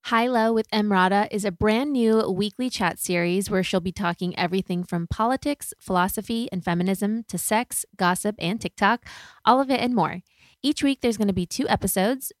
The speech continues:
First, she'll be chatting with everyone from big-name celebs to incredible authors and friends. On the second episode, it'll be just Emrata. She's talking everything from personal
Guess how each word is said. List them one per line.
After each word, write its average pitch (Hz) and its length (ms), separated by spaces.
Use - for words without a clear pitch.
First, 226 320
she'll 226 100
be 202 120
chatting 190 340
with 190 140
everyone 185 420
from 175 160
big-name 185 400
celebs 175 560
to 196 80
incredible 190 500
authors 214 480
and 214 180
friends. 196 460
On 226 100
the 233 80
second 240 280
episode, 226 460
it'll 226 180
be 262 100
just 208 260
Emrata. 208 440
She's 233 180
talking 214 400
everything 196 500
from 170 220
personal 180 400